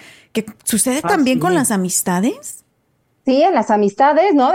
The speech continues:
Speaker 3: Ya leyendo, pues, ya ta-, también como extrapolado ese lado de las amistades, cuando no se lo aplicaste a una amiga,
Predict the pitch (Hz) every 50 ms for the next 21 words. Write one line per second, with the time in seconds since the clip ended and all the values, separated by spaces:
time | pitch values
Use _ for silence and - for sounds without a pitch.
0 | 311 220 196 233 220 247 262 277 220 247 240 254 254 285 302 - 202 196 214 196
1 | 196 226 233 226 196 - - 208 190 196 196 196 190 - 233 247 233 190 - -
2 | - 185 - - 185 190 196 202 220 226 214 - 233 220 214 202 208 214 214 202
3 | 202 202 208 208 220 214 196 - - 170 160 170 165 - - 190 185 196 196 220
4 | 208 - - 233 226 226 226 220 220 208 247 233 220 214 - 185 - - 180 180
5 | - - 202 202 185 190 190 190 190 175 185 175 175 180 185